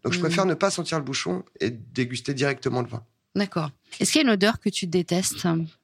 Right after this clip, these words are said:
Speaker 1: Il y a un truc que je ne connaissais pas, euh, qui est suédois et c'est la spécialité suédoise. Ça s'appelle le surströmming.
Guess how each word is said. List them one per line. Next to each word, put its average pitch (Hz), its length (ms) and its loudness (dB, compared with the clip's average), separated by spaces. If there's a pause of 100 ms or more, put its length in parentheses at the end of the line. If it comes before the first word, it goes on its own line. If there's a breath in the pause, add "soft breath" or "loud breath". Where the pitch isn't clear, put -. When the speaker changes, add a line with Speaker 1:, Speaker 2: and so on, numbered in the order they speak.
(420)
Speaker 1:
Il 117 40 2
y 151 40 4
a 156 80 4
un 123 80 4
truc - 260 -6
que - 80 -6
je 95 120 -2
ne 92 60 -4 (100)
connaissais 123 380 0
pas, 82 240 -4 (600 loud breath)
euh, 92 320 2 (100)
qui - 220 -4
est 95 60 0
suédois 101 640 2 (140)
et 95 120 0
c'est 98 260 -4
la 95 60 -2
spécialité 123 640 2
suédoise. 98 720 0
Ça - 140 -8
s'appelle 107 320 -2
le 104 100 2
surströmming. 110 840 0